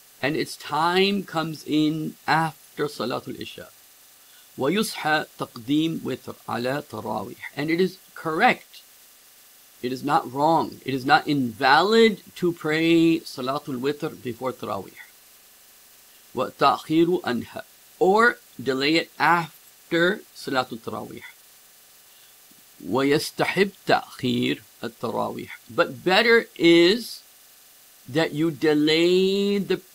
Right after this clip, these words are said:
witr prayer till end, end of the Taraweeh prayer. إلى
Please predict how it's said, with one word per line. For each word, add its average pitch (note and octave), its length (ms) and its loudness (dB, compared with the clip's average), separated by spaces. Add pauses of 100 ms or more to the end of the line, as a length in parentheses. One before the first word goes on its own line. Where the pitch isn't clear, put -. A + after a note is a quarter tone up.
(200)
witr D3+ 360 -4
prayer C#3+ 320 0
till D3 240 -8 (160)
end, D3 420 -4
end D3 240 -6
of A#2+ 240 -6
the E3 180 -4 (180)
Taraweeh A#2 360 -8
prayer. - 340 -10 (920)
إلى E3+ 360 2